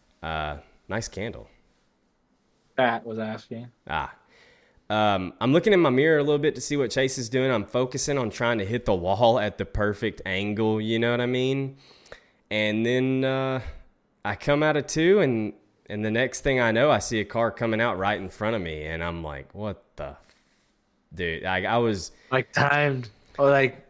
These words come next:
Speaker 2: really good.
Speaker 1: <clears throat> Yeah, yeah,
Speaker 2: Like,
Speaker 1: timed
Speaker 2: he hit the gas, like,
Speaker 1: really
Speaker 2: in a really, really good, convenient,
Speaker 1: Really well.
Speaker 2: great.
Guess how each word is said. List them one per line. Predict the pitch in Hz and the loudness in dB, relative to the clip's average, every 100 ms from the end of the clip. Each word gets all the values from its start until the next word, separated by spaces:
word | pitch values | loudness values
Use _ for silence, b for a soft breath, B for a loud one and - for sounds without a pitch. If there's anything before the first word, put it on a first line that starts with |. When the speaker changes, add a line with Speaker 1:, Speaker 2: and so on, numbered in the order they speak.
| - | -2
Speaker 2:
really | 131 156 151 | 4 4 6
good. | 131 139 120 120 214 | 6 6 4 -2 2
Speaker 1:
<clears throat> | - - 107 | 2 2 -2
Yeah, | 101 143 107 B B B B | 0 2 2 B B B B
yeah, | 143 | -4
Speaker 2:
Like, | 90 | -4
Speaker 1:
timed | - 135 131 | -2 0 2
Speaker 2:
he | 127 | 2
hit | 151 165 | 4 4
the | 151 | 2
gas, | 135 135 131 120 | 4 4 4 2
like, | |
Speaker 1:
really | 135 131 123 | 4 4 4
Speaker 2:
in | 113 | 0
a | |
really, | 113 123 131 131 127 120 - 123 | 0 0 2 2 2 0 -6 0
really | 135 147 139 127 | 6 8 8 2
good, | 120 131 127 120 | 2 0 0 -4
convenient, | - 127 120 131 131 127 123 110 | -6 -6 -4 -6 -6 -6 -4 2
Speaker 1:
Really | 123 113 | 4 4
well. | 95 92 85 | 2 0 0
Speaker 2:
great. | 120 127 - | 2 0 0